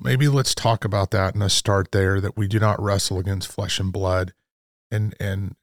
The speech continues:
and we're wrestling against the authorities in, in the spiritual realms. And so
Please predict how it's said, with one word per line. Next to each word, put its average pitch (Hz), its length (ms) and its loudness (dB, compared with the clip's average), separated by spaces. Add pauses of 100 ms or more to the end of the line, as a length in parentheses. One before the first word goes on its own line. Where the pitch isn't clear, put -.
and 101 360 -6 (200)
we're 101 200 -4
wrestling 101 520 0
against 104 460 -2
the 95 120 -4
authorities 95 840 -2
in, 98 280 -6
in 98 100 -6
the 98 100 -2
spiritual 98 640 -2
realms. 98 520 -4
And 92 140 -4
so 104 260 -4